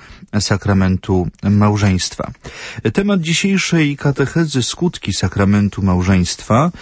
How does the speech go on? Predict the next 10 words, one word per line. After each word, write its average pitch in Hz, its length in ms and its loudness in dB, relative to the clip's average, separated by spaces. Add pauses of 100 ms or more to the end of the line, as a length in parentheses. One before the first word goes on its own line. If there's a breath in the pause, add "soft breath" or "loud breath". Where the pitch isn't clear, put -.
(340 loud breath)
Numery 110 800 2
katechizmu 101 600 0
Kościoła 98 540 0
katolickiego 104 880 -2 (420 loud breath)
tysiąc 127 480 0
sześćset 104 580 -2
trzydziesty 110 720 -4
ósmy 107 440 0 (380 loud breath)
i 113 260 2 (320)
kolejne. 85 580 -2